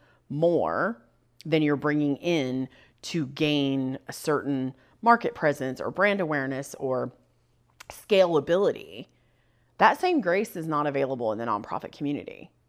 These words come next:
You, you cannot operate at a deficit. Number one,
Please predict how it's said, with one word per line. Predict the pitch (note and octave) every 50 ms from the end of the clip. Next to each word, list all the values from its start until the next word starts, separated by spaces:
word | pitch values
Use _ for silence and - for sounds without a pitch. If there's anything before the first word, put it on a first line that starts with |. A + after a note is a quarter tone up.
| _ _ -
You, | D#3+ D#3+ D#3
you | D#3 E3+ F3 E3
cannot | - - - - F#3 F#3 F#3 E3+ B2+
operate | C#3 C3+ C3 - C#3 C#3 C3+ B2+ A#2+
at | C3 B2
a | B2 B2
deficit. | A2+ B2 B2 - - A#2+ - B2+ B2 C3+ -
Number | F#3 G3+ G3+ F3
one, | D#3+ E3+ G#3 G3 D#3 C#3 C#3